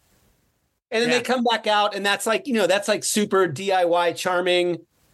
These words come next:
Speaker 1: Um, I don't, I don't know about you, but, like, I've spent a lot of time focusing on, on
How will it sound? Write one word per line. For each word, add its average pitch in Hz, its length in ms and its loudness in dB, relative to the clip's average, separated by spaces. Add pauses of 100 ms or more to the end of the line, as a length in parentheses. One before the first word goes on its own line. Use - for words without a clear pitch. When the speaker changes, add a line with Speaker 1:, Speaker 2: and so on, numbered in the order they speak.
(320)
Speaker 1:
Um, 190 420 0
I 269 100 2
don't, 311 240 0
I 202 60 2
don't 330 160 0
know 269 120 2
about 160 300 0
you, 214 240 0
but, 156 220 0
like, 147 400 -2 (960)
I've 220 220 0
spent 240 260 -2
a 196 40 0
lot 180 240 2
of 180 120 0
time 170 500 -2 (200)
focusing 170 640 2
on, 151 680 2 (120)
on 151 460 0